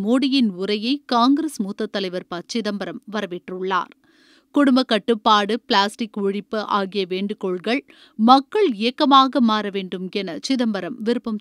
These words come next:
தெரிவித்தார். செல்வ வளத்தை உருவாக்கும் தொழிலதிபர்களை மதிக்க வேண்டும் என்ற பிரதமரின் வேண்டுகோள் நிதி அமைச்சர், வருமான வரி மற்றும் புலனாய்வு அதிகாரிகள் காதில் தெளிவாக விழுந்திருக்கும் என நம்புவதாக சிதம்பரம் கூறியுள்ளார்.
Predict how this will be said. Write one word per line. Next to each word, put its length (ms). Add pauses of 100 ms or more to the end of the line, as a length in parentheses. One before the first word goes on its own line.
தெரிவித்தார். 640 (440)
செல்வ 420
வளத்தை 400
உருவாக்கும் 800
தொழிலதிபர்களை 760
மதிக்க 380
வேண்டும் 440
என்ற 280
பிரதமரின் 600
வேண்டுகோள் 640 (280)
நிதி 360
அமைச்சர், 540
வருமான 500
வரி 260
மற்றும் 600
புலனாய்வு 500
அதிகாரிகள் 720
காதில் 520 (100)
தெளிவாக 560
விழுந்திருக்கும் 720
என 260
நம்புவதாக 960
சிதம்பரம் 520 (160)
கூறியுள்ளார். 580